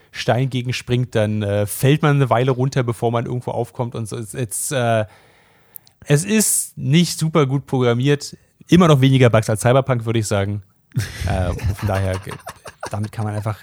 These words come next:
echt viel Spaß haben. Wenn man den Trailer sieht und sagt, "Ja, das möchte ich auch machen, ich möchte auch von der großen Katze rumreisen" und sie dann, äh, mit, mit beiden Händen hochheben und so ein bisschen hin und her wackeln damit. Das Spiel, äh, ist einfach was,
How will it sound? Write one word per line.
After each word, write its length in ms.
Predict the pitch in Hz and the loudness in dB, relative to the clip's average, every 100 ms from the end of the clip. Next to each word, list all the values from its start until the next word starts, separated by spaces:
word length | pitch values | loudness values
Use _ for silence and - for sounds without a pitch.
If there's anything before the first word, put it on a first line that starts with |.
| _ | _
echt 220 | - 127 - | -6 -6 -4
viel 140 | 131 | -6
Spaß 320 | - 110 110 | -4 -4 -2
haben. 200 | 113 107 | -4 -2
Wenn 100 | 113 | -2
man 120 | 123 | -2
den 80 | 123 | -2
Trailer 320 | 117 139 156 | -2 0 0
sieht 140 | 135 139 | 0 -2
und 120 | 123 | -4
sagt, 260 | 117 113 - | -2 -2 -2
"Ja, 160 | 131 123 | 0 0
das 100 | 120 | 0
möchte 240 | 117 131 135 | -2 -2 -4
ich 100 | - | -2
auch 120 | 135 | 0
machen, 160 | 135 127 | 0 0
ich 60 | 113 | -2
möchte 180 | 120 | -2
auch 100 | 127 | -2
von 80 | 117 | 0
der 80 | 120 | 0
großen 280 | 113 123 127 | 2 2 2
Katze 280 | - 131 127 | 0 0 0
rumreisen" 600 | 117 123 110 110 110 117 - - - | -2 0 2 2 2 -2 -6 -20 -4
und 120 | - 123 | 0 2
sie 60 | |
dann, 280 | 120 117 117 - - - | 4 4 2 -4 -20 -8
äh, 300 | 117 110 107 | 0 2 2
mit, 340 | 120 117 - - | 0 -4 -4 -6
mit 180 | 107 | -2
beiden 260 | - 113 127 | 2 2 2
Händen 280 | 120 113 113 | 0 -2 -2
hochheben 500 | 131 - 120 113 110 | -2 -2 -2 -2 -4
und 160 | 113 107 | -6 -6
so 80 | |
ein 20 | 113 | -8
bisschen 180 | 123 | -6
hin 100 | 117 | -4
und 160 | 117 - | -4 -2
her 160 | 120 110 | -2 0
wackeln 260 | 117 117 | -2 -4
damit. 300 | 107 107 107 _ _ _ _ _ - | -4 -4 -6 _ _ _ _ _ -4
Das 160 | 127 | -2
Spiel, 420 | - - 123 117 - _ _ _ | -2 -2 -2 -2 -6 _ _ _
äh, 340 | 120 110 107 104 _ _ _ _ _ - | -2 0 -2 -6 _ _ _ _ _ -4
ist 380 | 135 - - - | -4 -2 -6 -4
einfach 400 | 123 - 113 110 | -2 0 -2 -2
was, 420 | 107 104 - | -2 -4 -10